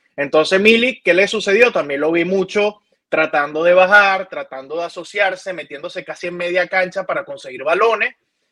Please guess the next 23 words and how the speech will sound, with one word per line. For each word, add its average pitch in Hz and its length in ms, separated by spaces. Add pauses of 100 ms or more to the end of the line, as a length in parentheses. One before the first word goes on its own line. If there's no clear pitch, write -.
(120)
Entonces, 156 400
¿qué 160 140
sucede? 180 440
Que 135 100
si - 120
tenemos 131 320
un 175 60
jugador 175 580 (300)
que 143 100
su 151 160
principal 135 540
arma 123 500
es 127 140
la 131 120
definición, 151 880 (420)
lo 139 200
que 139 140
él 139 140
puede 165 260
hacer 170 240
en 175 80
espacio 143 400
reducido, 160 840